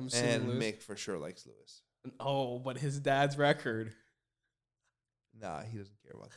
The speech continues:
Speaker 2: that.
Speaker 1: <laughs> You, you sure? Your dad is the greatest racer right now for, in most people's opinions because, you know, F one's still dominated by an older audience. If, if Lewis wins this, your dad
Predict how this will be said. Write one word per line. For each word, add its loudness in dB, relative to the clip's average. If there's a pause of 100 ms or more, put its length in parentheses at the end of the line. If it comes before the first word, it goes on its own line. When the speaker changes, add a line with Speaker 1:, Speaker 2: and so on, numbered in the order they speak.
Speaker 2:
that. -6
Speaker 1:
<laughs> -14
You, 6
you 12
sure? 10 (460)
Your 12
dad 12
is 10
the 4
greatest 10
racer 10
right 8
now 10
for, 2
in 4
most 8
people's 2
opinions 4
because, 2
you 4
know, 8
F 4
one's 2
still 6
dominated 8
by 8
an 2
older 2
audience. 2 (400)
If, 10 (160)
if 10
Lewis 8
wins 8
this, 4
your 4
dad 6